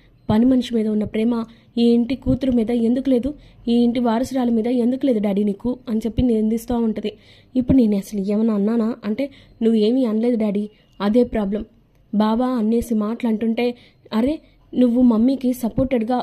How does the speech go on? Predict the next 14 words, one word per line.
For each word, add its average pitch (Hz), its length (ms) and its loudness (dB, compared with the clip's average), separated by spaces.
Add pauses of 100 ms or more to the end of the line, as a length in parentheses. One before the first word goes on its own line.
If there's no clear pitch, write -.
ఒక్క - 180 -4
మాట 269 260 4
మాట్లాడావా? 240 520 -2 (420)
దీపని 240 480 0 (220)
మమ్మీ 233 400 2
తప్పు 226 320 -4
ఒప్పుకోమని 240 540 2
అడిగినప్పుడు 226 540 0 (400)
బావ 240 400 2
లీడ్ 254 360 0
తీసుకొని 240 520 0 (340)
తను 247 180 2
తప్పు 233 260 -2
చేయలేదు 247 520 0